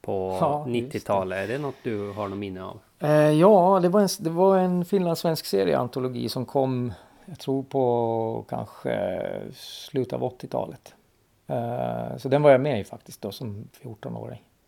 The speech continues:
Speaker 2: Med någon form av Tintin-inspirerad historia om någon privatdetektiv. Som, eh, ja, det var någon stöld på något museum. Det var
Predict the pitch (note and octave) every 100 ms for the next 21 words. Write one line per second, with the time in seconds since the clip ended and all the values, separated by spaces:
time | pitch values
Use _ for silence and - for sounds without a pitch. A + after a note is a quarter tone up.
0 | _ _ _ _ - B2+ G#2+ G2 F#2+ F#2
1 | A#2+ G#2 G#2 G2+ _ - - _ _ _
2 | _ _ - A2 F#2+ A2+ G#2 G2 - G#2+
3 | F#2+ G#2 G2+ - G2 G2 G#2 G#2+ F#2+ G#2
4 | F#2+ - - - - - C#3 B2+ _ _
5 | _ _ _ _ _ _ _ _ - -
6 | - A2 - C3 _ _ _ _ _ _
7 | _ _ _ - - _ - A#2 A2 G#2
8 | - A2+ G2 F#2+ - A2+ A2 C3+ A#2+ A#2+
9 | G2 G2+ A2 G#2